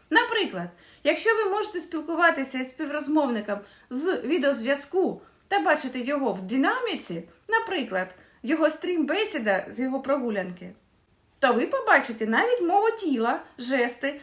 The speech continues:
невербальні звуки тощо. Однак передати всі нюанси взаємодії та своєрідну хімію,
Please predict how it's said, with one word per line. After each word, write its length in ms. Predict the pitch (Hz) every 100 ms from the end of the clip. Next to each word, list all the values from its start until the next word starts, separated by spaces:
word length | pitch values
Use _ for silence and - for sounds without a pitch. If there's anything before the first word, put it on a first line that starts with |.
| -
невербальні 680 | 440 330 302 262 254 233 220
звуки 440 | 214 330 440 403
тощо. 460 | 403 269 262 - 226 226 _ _ _ _ - -
Однак 380 | 311 330 330
передати 500 | 339 311 311 311 311
всі 360 | 320 - 440 415
нюанси 560 | 339 302 311 254 240 240
взаємодії 680 | 233 269 277 285 254 277
та 160 | 220 220
своєрідну 560 | 220 254 262 285 269 254
хімію, 560 | - 359 339 233 185